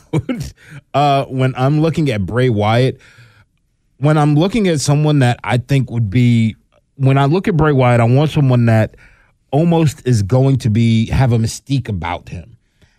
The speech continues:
And one person, and I know you guys will probably say that I'm jumping the gun. I love the story that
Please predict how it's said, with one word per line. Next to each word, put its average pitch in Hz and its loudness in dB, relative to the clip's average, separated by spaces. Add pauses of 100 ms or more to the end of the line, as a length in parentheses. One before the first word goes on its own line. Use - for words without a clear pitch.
(180)
And 120 0
one 165 -2
person, 156 -2
and 110 -4
I 113 0
know 127 0
you 143 0
guys 120 0
will 101 -2
probably 107 -2
say 107 -4
that 98 0
I'm 85 -4
jumping 101 -2
the 92 -6
gun. 101 -2
I 95 -4
love 117 0
the 120 0
story 113 0
that 98 -2